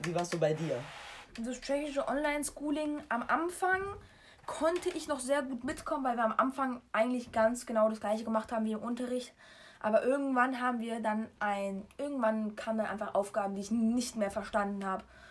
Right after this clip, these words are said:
Speaker 2: und ich auch irgendwie nicht mehr wirklich richtig gut machen konnte. Und es war dann einfach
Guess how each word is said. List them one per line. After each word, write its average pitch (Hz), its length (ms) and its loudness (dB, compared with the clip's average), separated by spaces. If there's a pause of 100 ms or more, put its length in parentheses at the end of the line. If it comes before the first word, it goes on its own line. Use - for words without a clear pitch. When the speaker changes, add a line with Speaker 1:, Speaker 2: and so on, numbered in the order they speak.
(140)
Speaker 2:
und 220 60 -4
ich 214 120 -2
auch 190 360 -2
irgendwie 226 280 2
nicht 220 220 0
mehr 208 160 0
wirklich 214 320 -4
richtig 226 400 -6 (100)
gut 226 200 -4
machen 214 280 0
konnte. 190 400 -6 (560)
Und 180 100 -4
es 185 120 -2
war 196 100 4
dann 196 120 2
einfach 180 400 0